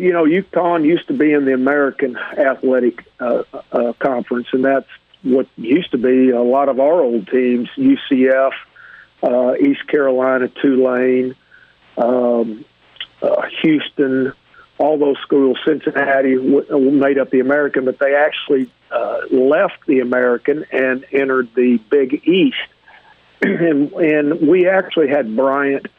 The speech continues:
uh, University scheduled for that second weekend until covid hit. And then once that happened in April, all of a sudden I ha-, had word from Bryant that they couldn't make it.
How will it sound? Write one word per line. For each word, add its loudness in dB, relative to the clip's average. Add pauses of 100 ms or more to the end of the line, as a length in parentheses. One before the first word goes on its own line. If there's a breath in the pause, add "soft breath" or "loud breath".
(220)
uh, 0
University 0
scheduled 0 (320 loud breath)
for 0
that -2
second -2
weekend 0
until -2
covid 0
hit. 2 (440 loud breath)
And -2
then 0
once 0
that 0
happened -2
in 0
April, 2
all 2
of -2
a -8
sudden -2
I 0
ha-, -4
had -2
word 0
from -10
Bryant -2 (100)
that -12
they 0
couldn't -2
make -2
it. 0